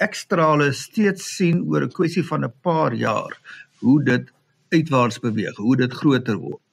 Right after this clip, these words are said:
En hulle het as het ware, mens kan nou gaan Google op YouTube, eh, hoe hulle nou, eh, time-lapse maak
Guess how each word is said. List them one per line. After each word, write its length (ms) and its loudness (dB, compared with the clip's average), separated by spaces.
En 100 -6
hulle 160 0
het 120 -2
as 160 -4
het 140 -12
ware, 300 2
mens 160 0
kan 160 -2
nou 120 2
gaan 240 0
Google 320 4
op 160 0
YouTube, 560 4
eh, 80 -12
hoe 200 2
hulle 180 4
nou, 340 2
eh, 80 -20
time-lapse 760 0
maak 420 0